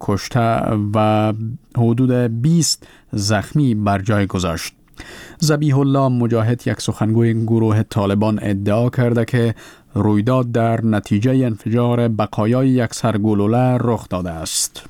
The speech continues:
باز محمد، مبارز، ورزشکار شناخته شده ورزش‌های رزمی مختلط افغانستان، می‌گوید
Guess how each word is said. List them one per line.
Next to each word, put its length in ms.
باز 380
محمد، 480
مبارز، 640
ورزشکار 920
شناخته 480
شده 480
ورزش‌های 1040
رزمی 500
مختلط 540
افغانستان، 680
می‌گوید 560